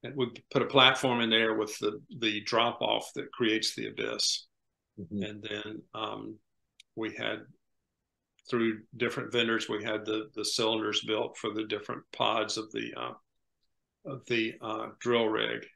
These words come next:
Speaker 1: And then we built the interiors on two of the, uh, warehouses there on the site. But it was, um, I mean, we worked from the day we started, which was May fifteenth.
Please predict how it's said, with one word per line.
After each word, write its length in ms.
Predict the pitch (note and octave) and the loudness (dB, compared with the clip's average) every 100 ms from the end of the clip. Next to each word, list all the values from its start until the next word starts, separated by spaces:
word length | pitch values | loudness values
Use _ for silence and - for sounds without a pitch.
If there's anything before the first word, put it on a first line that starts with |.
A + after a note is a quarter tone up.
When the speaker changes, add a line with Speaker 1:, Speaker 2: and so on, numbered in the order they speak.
| _ | _
Speaker 1:
And 140 | - A2 | -10 -6
then 120 | G#2+ | -4
we 100 | G#2+ G#2+ | -4 -2
built 200 | G#2+ A2 | -2 0
the 100 | G#2+ | -2
interiors 760 | G#2 A#2 A2 A2 A2 G#2+ - - | 0 2 2 0 0 0 -2 -4
on 460 | A2 A2 G#2+ A2 - | -6 -4 -6 -10 -8
two 240 | - A#2+ A2 | -2 0 0
of 100 | G#2+ | -2
the, 220 | G#2+ A2+ | -4 -4
uh, 140 | A#2 A2+ A2 | -4 -6 -4
warehouses 680 | A2 A2+ A2+ A2 A#2 A2+ A2 | -2 -2 -2 -4 -4 -8 -8
there 160 | A2 | -8
on 80 | G#2+ | -8
the 140 | A2 - | -10 -6
site. 460 | - A#2+ A2 A2 - _ _ _ - _ _ _ - | -2 0 -2 -4 -8 _ _ _ -20 _ _ _ 0
But 240 | A2 B2 | 2 6
it 60 | D3 | 6
was, 400 | D3+ C3 - - | 6 4 4 2
um, 400 | A#2+ G#2+ G#2+ G2+ _ _ _ _ _ _ _ _ _ _ _ _ _ _ _ _ _ _ _ _ _ _ _ _ _ _ _ _ - | 4 4 2 -10 _ _ _ _ _ _ _ _ _ _ _ _ _ _ _ _ _ _ _ _ _ _ _ _ _ _ _ _ -8
I 60 | A#2 | -6
mean, 120 | G#2+ | -2
we 140 | A2+ A#2+ | -2 2
worked 420 | A2+ A2 - - - _ _ _ _ _ _ _ _ _ _ _ _ _ _ _ | 4 4 2 -8 -12 _ _ _ _ _ _ _ _ _ _ _ _ _ _ _
from 680 | - A#2 G#2+ G#2+ G#2+ G#2+ G#2 - _ _ _ _ - | -4 2 2 2 -2 -6 -12 -20 _ _ _ _ -6
the 160 | A2+ | -4
day 240 | G#2+ A2+ A#2 | 0 2 2
we 120 | A2 | 2
started, 480 | G#2+ A#2 A2 A2 G#2 | 2 4 4 4 0
which 200 | A2 - | -6 -6
was 140 | G#2+ | -8
May 220 | G#2+ G#2+ | -4 -4
fifteenth. 640 | G#2+ A2+ - - A#2 A2 | -4 -8 -10 -6 -6 -6